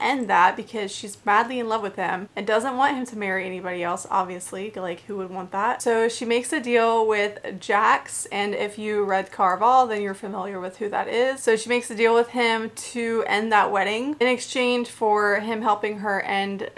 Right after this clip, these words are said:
you know, her ex-fiance's wedding. He basically tells her, like, "You have to kiss three other people whenever I tell you to." And she's like, "That's so weird, but okay, like, deal."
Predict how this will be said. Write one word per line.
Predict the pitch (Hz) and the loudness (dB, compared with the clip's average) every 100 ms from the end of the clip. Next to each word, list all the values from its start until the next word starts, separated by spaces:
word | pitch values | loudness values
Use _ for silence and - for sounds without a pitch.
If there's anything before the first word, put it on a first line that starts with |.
| - | -14
you | 202 | -6
know, | 196 190 | -4 0
her | 233 | 4
ex-fiance's | 214 214 240 220 208 220 202 196 | 4 4 0 0 0 0 0 -2
wedding. | 202 214 247 220 208 202 | 0 6 6 6 2 -2
He | 196 226 | -4 -2
basically | 208 214 - - 214 | 2 0 -2 -8 -4
tells | 214 208 196 | 0 0 0
her, | 220 196 | -4 -2
like, | 190 185 | -2 -2
"You | 208 202 | -6 -2
have | 214 208 | 0 0
to | 208 | -4
kiss | - 208 196 - | -8 -8 -8 -10
three | - 247 | 0 4
other | 226 214 | 6 4
people | 233 214 214 202 202 | -2 0 2 4 2
whenever | 202 202 196 | 2 2 2
I | 185 | 2
tell | 190 190 | 0 -6
you | 175 | -6
to." | 196 - - 196 | -10 -12 -12 -10
And | 208 | -8
she's | 214 220 208 | -8 -8 -4
like, | 196 185 | -4 0
"That's | 190 190 | 0 0
so | - - 202 | -4 -8 -8
weird, | 202 190 - - | -6 -6 -6 -6
but | - - | -6 -6
okay, | 185 185 180 - | -6 -4 -4 -4
like, | - - - 196 | -6 -8 -10 -12
deal." | 233 196 143 196 | -8 -6 -6 -8